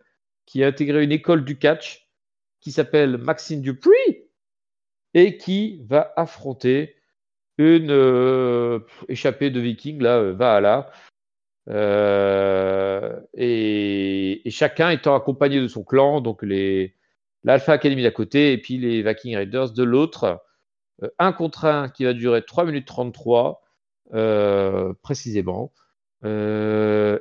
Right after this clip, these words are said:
et au cours duquel, en fait, euh, Maxine va montrer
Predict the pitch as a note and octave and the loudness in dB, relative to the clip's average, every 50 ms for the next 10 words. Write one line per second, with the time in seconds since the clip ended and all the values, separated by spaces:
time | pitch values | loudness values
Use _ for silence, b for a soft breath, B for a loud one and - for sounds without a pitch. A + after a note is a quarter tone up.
0 | - - D#3 D#3 D#3+ D#3+ E3 D3 C3 - D#3 C#3 A#2+ B2 B2 - - D#3 D#3 C#3+ | -4 0 4 4 4 6 4 2 0 2 -2 -2 -2 -4 -6 0 2 2 4 4
1 | C3 - - D3 D3 C#3 - - B2+ A#2 A2+ A2+ A2 A2 A2 A2 A2 G#2+ G#2+ G#2+ | 2 0 2 0 0 0 0 -2 0 2 2 4 4 4 4 4 4 4 2 2
2 | G#2 G#2+ G#2 G#2 A2 C#3+ C#3 - - - - F3 E3 C#3 A#2+ G#2+ G#2 G2+ G2+ G2 | 2 2 2 2 0 -2 -2 -2 -6 -8 -6 -6 -6 -6 -4 -2 0 2 2 2
3 | G2 G2 G2 F#2+ F#2+ F#2 F#2+ F#2+ G2 A#2+ C3+ C#3+ D3 C3+ C#3+ - - - - D3+ | 2 0 0 0 0 0 -2 -2 -4 -4 -4 -4 -4 -6 -6 -14 -20 -10 -2 0
4 | E3 D#3+ D3 - | 2 2 2 0